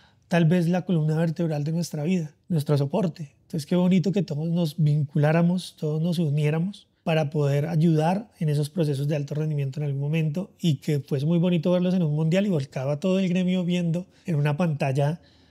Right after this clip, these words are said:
a nuestros deportistas en todas las ciudades. Eso sería muy bonito y ojalá se pueda o lo pueda ver en algún momento de mi vida.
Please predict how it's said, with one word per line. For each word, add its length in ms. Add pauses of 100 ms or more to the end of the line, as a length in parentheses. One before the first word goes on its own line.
(100)
a 80
nuestros 280
deportistas 640
en 120
todas 180
las 100
ciudades. 460 (320)
Eso 100
sería 220
muy 100
bonito 400
y 160
ojalá 360
se 140
pueda 420 (120)
o 100
lo 120
pueda 240
ver 340 (120)
en 120
algún 240
momento 540 (340)
de 80
mi 140
vida. 240